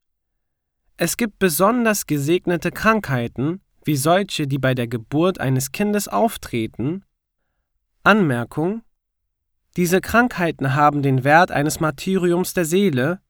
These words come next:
wenn sie sich während der ersten vierzig Tage im Kindbett einstellen. Ertrinken, Verbrennen, Bauchhöhlenvereiterung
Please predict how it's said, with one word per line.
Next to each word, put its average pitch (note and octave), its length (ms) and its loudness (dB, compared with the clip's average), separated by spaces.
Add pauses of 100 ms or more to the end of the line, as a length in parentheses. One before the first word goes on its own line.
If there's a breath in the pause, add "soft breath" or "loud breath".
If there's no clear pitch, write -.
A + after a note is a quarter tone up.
(260)
wenn E3 220 2
sie E3+ 140 -2
sich D#3 320 -4
während F#3 380 2
der C#3+ 160 -2
ersten F#3+ 440 2
vierzig F#3 520 -4
Tage D#3+ 360 -2
im C3+ 260 -2
Kindbett - 560 -4
einstellen. G2+ 560 -4 (1400)
Ertrinken, F3 880 -2 (420)
Verbrennen, D#3 880 -2 (560)
Bauchhöhlenvereiterung D3 1600 0